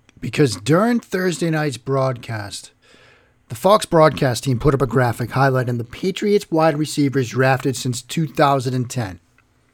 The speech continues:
Taylor Price, Jeremy Ebert, Aaron Dobson, Josh Boyce, Jeremy Gallen, Malcolm Mitchell, Devin Lucien, Braxton Berrios, and N'Keal Harry. Of those, only Berrios and Harry are even still in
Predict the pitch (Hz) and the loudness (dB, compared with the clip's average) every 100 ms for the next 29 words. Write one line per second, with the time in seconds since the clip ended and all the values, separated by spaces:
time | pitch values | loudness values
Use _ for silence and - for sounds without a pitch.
0 | _ _ _ _ _ _ - 156 220 - | _ _ _ _ _ _ -2 2 2 0
1 | 180 180 160 - _ _ _ _ _ 110 | 0 0 -2 -10 _ _ _ _ _ -4
2 | 131 185 214 214 175 165 165 165 - - | -2 0 0 -2 -2 -2 0 -2 -6 -2
3 | 165 220 196 160 151 143 - 139 117 110 | 2 2 2 0 0 -2 -4 -6 -4 -2
4 | 165 208 - - 156 151 147 131 - 123 | 0 0 -6 -6 -2 0 0 -4 -8 -4
5 | 175 214 190 143 135 139 135 131 131 _ | -2 -2 -4 -2 -2 -2 -2 -4 -8 _
6 | - 131 233 - 160 147 131 147 110 185 | -6 -2 0 0 0 0 0 -4 0 2
7 | 247 220 156 151 143 151 143 135 _ _ | 2 2 2 0 0 -4 -6 -6 _ _
8 | _ _ 135 165 175 170 143 147 147 143 | _ _ -4 -4 -2 -2 2 4 4 2
9 | 135 131 117 - 143 123 120 110 95 - | 0 -8 -6 0 0 0 -4 -6 -8 -18
10 | _ _ _ - 147 156 151 151 143 135 | _ _ _ -6 -4 0 2 4 2 0
11 | 131 143 139 110 147 170 180 175 - 139 | -6 -6 -4 -2 0 2 4 2 0 -4
12 | 151 151 147 120 - 165 165 156 147 - | -2 0 0 -2 -6 -2 0 0 0 -4
13 | - 151 143 135 - - 151 135 131 | -2 0 0 -4 -10 -4 -2 -2 -4